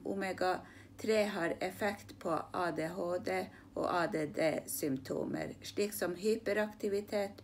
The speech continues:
uoppmerksomhet og impulsivitet. Mange barn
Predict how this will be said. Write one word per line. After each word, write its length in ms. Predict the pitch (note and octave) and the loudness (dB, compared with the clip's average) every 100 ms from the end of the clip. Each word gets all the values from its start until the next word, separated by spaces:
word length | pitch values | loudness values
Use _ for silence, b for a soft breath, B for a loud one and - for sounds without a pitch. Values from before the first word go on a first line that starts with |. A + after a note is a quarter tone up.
| - | -2
uoppmerksomhet 1120 | F#3 G3 G#3+ F#3+ F#3+ F#3+ F#3+ F#3+ F3+ F3 - | 0 0 -2 -2 -2 -4 -4 -4 -4 -8 -4
og 240 | F3 - F3+ | -2 0 -2
impulsivitet. 1200 | E3+ E3 - D3+ C#3+ C#3 - - - - - - - B B B B B B A3+ | -2 -4 -4 -2 0 -2 -2 -4 -4 -8 -18 -18 -20 B B B B B B 4
Mange 320 | C4+ D#4+ G#3 | 6 6 4
barn 480 | - A3+ G3+ D#3+ | 4 4 6 4